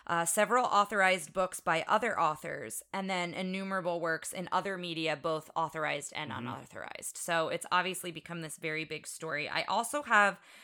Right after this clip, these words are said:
Speaker 1: something to talk about when it comes to race, um, and some of those depictions.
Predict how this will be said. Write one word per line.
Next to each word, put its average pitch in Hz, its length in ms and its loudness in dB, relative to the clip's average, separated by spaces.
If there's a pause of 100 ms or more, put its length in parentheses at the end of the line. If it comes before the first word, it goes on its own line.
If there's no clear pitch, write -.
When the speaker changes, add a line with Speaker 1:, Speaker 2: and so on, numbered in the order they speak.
(140)
Speaker 1:
something 226 340 0
to 214 80 0
talk 185 240 0
about 180 260 2
when 175 120 -4
it - 100 -10
comes 170 440 -10
to 170 180 -10
race, 156 640 -8 (380)
um, 156 500 0 (200)
and 175 200 -6
some 190 240 0
of 170 140 -4
those 185 260 0
depictions. 233 480 -4